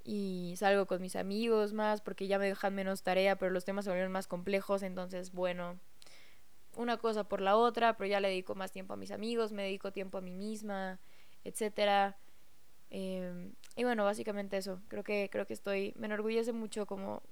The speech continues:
que estoy en un excelente lugar y estoy en una excelente etapa de mi vida. Y ahora, pues, solo toca esperar al siguiente caos y ver qué me depara el futuro. Pero bueno, ahorita me gusta mucho donde estoy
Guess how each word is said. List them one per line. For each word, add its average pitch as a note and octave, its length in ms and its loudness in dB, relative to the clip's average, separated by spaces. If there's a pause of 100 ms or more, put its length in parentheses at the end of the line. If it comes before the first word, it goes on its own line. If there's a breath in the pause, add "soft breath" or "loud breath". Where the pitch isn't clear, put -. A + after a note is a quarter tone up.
(240)
que A#3 80 -8
estoy G#3+ 200 -6
en G#3 100 -2
un G#3 160 -4
excelente G3+ 480 -4
lugar G3 420 2 (240)
y G3+ 160 -6
estoy G#3+ 180 -4
en G#3 60 -4
una G#3 140 -6
excelente G3+ 340 -4
etapa G3+ 300 -4
de G3+ 80 -2
mi G3 120 -4
vida. G#3 360 -2 (580 soft breath)
Y - 80 0
ahora, G3+ 520 8
pues, F#3 220 -2 (200)
solo G3 240 2
toca G3 200 2
esperar F#3 340 2
al F#3 120 -2
siguiente F3+ 360 -4
caos F3 380 0 (480)
y G#3 100 -8
ver F#3+ 200 -2
qué G3+ 140 -4
me G3+ 120 -4
depara F#3 440 0
el G3+ 120 -4
futuro. B3+ 420 4
Pero F#3+ 140 -2
bueno, G3 180 -2
ahorita F#3+ 280 -4
me G3 80 -4
gusta G3 240 -6
mucho F#3+ 260 -6
donde F#3 200 -4
estoy G#3+ 360 -6